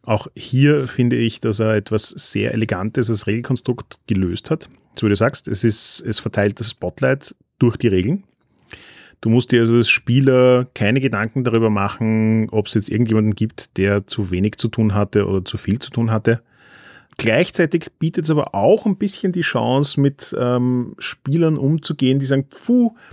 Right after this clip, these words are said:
eigentlich will ich gar nicht so viel im Rampenlicht stehen. Ich bin da ein bisschen herausgefordert davon.“ Weil was ja passiert ist, dass, ähm, ein Spieler mal, äh, sozusagen die Szene anfängt und wenn er dann fertig ist,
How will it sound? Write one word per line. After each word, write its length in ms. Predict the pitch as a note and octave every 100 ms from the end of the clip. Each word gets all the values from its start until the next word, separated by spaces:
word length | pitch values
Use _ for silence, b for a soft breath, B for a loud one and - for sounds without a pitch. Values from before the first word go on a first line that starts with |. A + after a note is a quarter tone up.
| B
eigentlich 320 | D3 F#3 D#3 C#3
will 180 | G3
ich 140 | G#3+ -
gar 160 | A2+
nicht 180 | A#2 A2
so 100 | -
viel 200 | - G#2
im 100 | G#2
Rampenlicht 500 | G2+ F#2+ - G#2+ G#2+
stehen. 380 | - G2 G#2 C3
Ich 160 | - -
bin 140 | C3+
da 80 | C#3
ein 60 |
bisschen 240 | C3+ - C3+
herausgefordert 760 | A#2+ G#2 D3 B2+ - F2 F#2
davon.“ 320 | F#2 - F#2+ - _ _ _ _ _ _ _ _ B B B -
Weil 140 | A#2+
was 120 | C3
ja 80 | D3+
passiert 400 | C#3+ - D#3 D#3
ist, 320 | C#3+ C#3 -
dass, 300 | B2 A2+ -
ähm, 440 | A#2 A#2 A#2 A#2 A#2
ein 160 | A2+ B2
Spieler 360 | - C3 C3
mal, 340 | A#2+ A2+ A#2 -
äh, 260 | - - - -
sozusagen 480 | - A2 A2+ A2+ A2
die 80 |
Szene 320 | G#2+ - G#2 G2+
anfängt 500 | D3+ - A2 C#3 B2+
und 200 | A#2+ A2
wenn 340 | G#2+ A2 A2
er 100 | G#2+
dann 140 | G#2+
fertig 400 | G#2 B2 C#3 A2
ist, 320 | G#2 B2 -